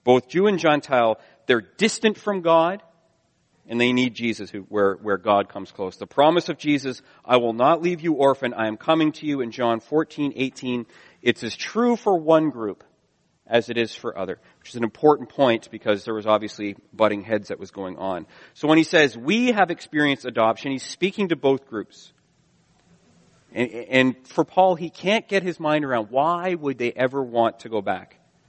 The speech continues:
It appears as though they were buying into this false teaching and were going back from being sons to being slaves under the law.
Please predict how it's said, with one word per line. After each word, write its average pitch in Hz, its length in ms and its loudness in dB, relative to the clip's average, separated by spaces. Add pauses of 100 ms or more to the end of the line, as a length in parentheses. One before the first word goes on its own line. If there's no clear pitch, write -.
(600)
It 156 140 4
appears 254 600 -2
as 147 180 -10
though 120 580 0 (760)
they 143 100 4
were 156 100 4
buying 160 360 2
into 160 200 0
this 143 200 -6
false 147 320 0
teaching 147 560 -14 (480)
and 143 260 0
were 180 340 4
going 156 420 0
back 139 540 -2 (2000)
from 135 160 2
being 143 300 0
sons 135 640 -2 (120)
to - 80 -18
being 120 220 -2
slaves 123 580 -4
under 110 220 -6
the 104 100 -10
law. 98 420 -4